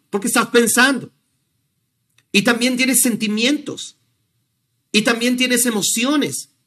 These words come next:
Pero hay una identidad que puede gobernar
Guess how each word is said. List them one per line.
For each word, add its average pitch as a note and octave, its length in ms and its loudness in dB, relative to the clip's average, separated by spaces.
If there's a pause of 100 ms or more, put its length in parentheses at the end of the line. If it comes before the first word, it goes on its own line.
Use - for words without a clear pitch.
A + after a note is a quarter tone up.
(600)
Pero F#3+ 300 2
hay C#4 200 4
una C#4 160 4
identidad G3 880 0
que F#3 120 0
puede A3+ 360 4
gobernar G3 1400 0